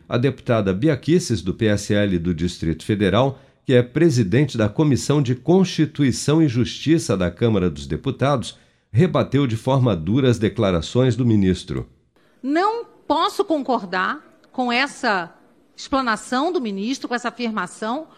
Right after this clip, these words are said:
Speaker 2: como se o Supremo Tribunal Federal estivesse constitucionalmente, constitucionalmente alçado a uma posição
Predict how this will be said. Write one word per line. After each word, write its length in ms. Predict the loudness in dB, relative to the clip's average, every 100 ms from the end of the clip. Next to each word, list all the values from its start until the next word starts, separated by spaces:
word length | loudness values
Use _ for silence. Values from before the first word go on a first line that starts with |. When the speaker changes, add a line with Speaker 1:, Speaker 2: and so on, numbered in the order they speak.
| -20 _
Speaker 2:
como 280 | 2 2 0
se 100 | -4
o 40 |
Supremo 440 | -4 -2 -2 -2
Tribunal 340 | -6 -6 -4 -2
Federal 360 | -2 -2 -2
estivesse 920 | -4 -4 -6 0 2 2 2 -4 -6 -6 -14 _ _ _ _ _ _
constitucionalmente, 1500 | 2 2 2 -2 -4 -2 -4 -2 -2 -2 -4 -6 -8 -10 -14 -14 _ _
constitucionalmente 1120 | -4 -4 -8 -8 -6 -4 -6 -8 -8 -8 -8 -12 _ _
alçado 880 | 0 0 0 0 4 4 2 -2 -6 -10 _ _ _ _ _ _ _ _ _ _ _
a 100 | 0
uma 180 | 0 -2
posição 1000 | 0 2 2 -4 -4 2 4 2 0